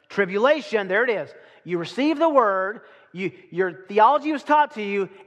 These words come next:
in the midst of trials and tribulation. With joy of the Holy Spirit, so that you became exa-, an example to all the believers in Macedonia and in Achaia. Sometimes God wants to make us, as we'll see in a moment,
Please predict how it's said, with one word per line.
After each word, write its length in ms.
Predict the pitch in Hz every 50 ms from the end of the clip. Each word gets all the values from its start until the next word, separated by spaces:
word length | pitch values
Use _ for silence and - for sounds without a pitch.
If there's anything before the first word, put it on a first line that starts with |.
| _
in 260 | - 269 294 320 330
the 100 | 330 339
midst 380 | 320 285 262 254 247 254 - - -
of 200 | - 247 - -
trials 540 | - - - 277 269 269 269 269 269 247 214
and 100 | 240 -
tribulation. 720 | - 247 247 233 247 226 233 226 214 - - 185 147 120 - - _ _ _ _ _ _ _ _ _ _ _ _ _ _ _ _ _ _ _ _ _ _ _ _ _
With 200 | - 214 208 208
joy 460 | 185 175 220 330 349 359 349 302 254
of 80 | 220 220
the 80 | 233 233
Holy 180 | 269 294 285
Spirit, 380 | 247 - - 311 311 254 208 170
so 180 | - - 254
that 120 | 254 247 233
you 120 | 233 240
became 400 | 214 240 233 - 240 254 247 247
exa-, 460 | 247 240 202 175 160 240 262 269 254
an 60 | 226 226
example 480 | 208 196 247 262 269 247 214 190 - - - - - _
to 120 | - - 240
all 340 | - - 233 254 262 269 277
the 100 | 285 269
believers 540 | 277 262 240 233 247 240 240 247 233 226
in 280 | - 240 226 233 233 214
Macedonia 840 | 214 214 214 214 - - 202 185 202 202 208 208 208 208 214 214 208 214
and 320 | 202 185 185 196 202 202 202
in 160 | - 196 196
Achaia. 500 | 196 190 - - 185 180 175 165 160 160 _ _ _ _ _ _ _ _ _ _ _ _ _ _ _ _
Sometimes 440 | _ - 220 240 - 240 226 185 170
God 200 | - 185 180 180
wants 160 | 185 170 170
to 60 | -
make 240 | 165 170 185 180 -
us, 160 | 180 160 -
as 180 | - 170 151 139
we'll 80 | 143
see 220 | 131 - - 185 180
in 60 | 160
a 40 | 151
moment, 300 | 147 156 175 196 190